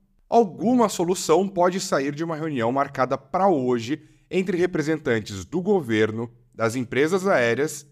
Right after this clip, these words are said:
e da Petrobras. No governo, houve sondagem ao Ministério da Fazenda pra baixar os impostos que incidem sobre o querosene de aviação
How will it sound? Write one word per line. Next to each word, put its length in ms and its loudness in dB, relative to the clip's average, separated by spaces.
e 80 -4
da 200 0
Petrobras. 1080 -6
No 100 0
governo, 500 2
houve 200 0
sondagem 600 0
ao 80 0
Ministério 400 -4
da 120 -2
Fazenda 500 -4
pra 180 -2
baixar 560 2
os 140 -2
impostos 580 -4
que 140 -10
incidem 380 -8
sobre 260 -4
o 20 -6
querosene 460 -4
de 100 -4
aviação 600 0